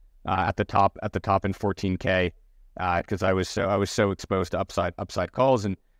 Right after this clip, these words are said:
and I actually, I actually remember this one moment where I pro-, I could have gotten out, uh, and I, I just thought about it in the wrong way. So I remember the, on the sell-off from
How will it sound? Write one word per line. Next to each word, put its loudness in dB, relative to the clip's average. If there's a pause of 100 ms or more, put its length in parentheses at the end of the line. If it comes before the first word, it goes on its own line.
(140)
and -2
I 4
actually, 0
I 2
actually 0
remember 2
this -4
one 0
moment 2
where 0
I -2
pro-, 2
I 0
could 0
have 0
gotten 0
out, -6 (640)
uh, 2 (920)
and 2 (1160)
I, 4
I 0
just -6
thought 6
about 6
it 2
in 0
the -2
wrong 0
way. -8 (720)
So 2
I 6
remember 4
the, 0
on 2
the 0
sell-off 2
from -4